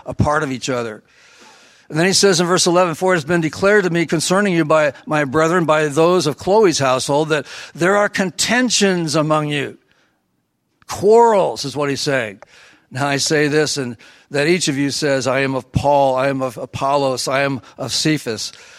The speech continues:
Uh, you know, in our church, we may have some who say, "I'm of Byron, I'm of, <laughs> I'm of Nick, I'm of Bob, I'm of David." I mean,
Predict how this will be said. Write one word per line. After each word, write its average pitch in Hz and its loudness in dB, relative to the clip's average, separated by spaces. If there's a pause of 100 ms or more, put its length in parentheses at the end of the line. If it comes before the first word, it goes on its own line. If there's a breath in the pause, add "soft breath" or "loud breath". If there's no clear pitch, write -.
(100)
Uh, 135 2
you 143 -4
know, 135 -2
in 151 -2
our 151 2
church, 160 0
we 156 0
may 156 0
have 147 0
some 151 -2
who 143 -2
say, 135 -4
"I'm 151 0
of 127 -6
Byron, 139 0
I'm 139 0
of, 135 -10 (160)
<laughs> - -12
I'm 170 -4
of 139 -8
Nick, 147 -4 (260 loud breath)
I'm 156 -2
of 135 -6
Bob, 151 2
I'm 151 0
of 143 -6
David." 160 0 (260 loud breath)
I 147 0
mean, 147 -4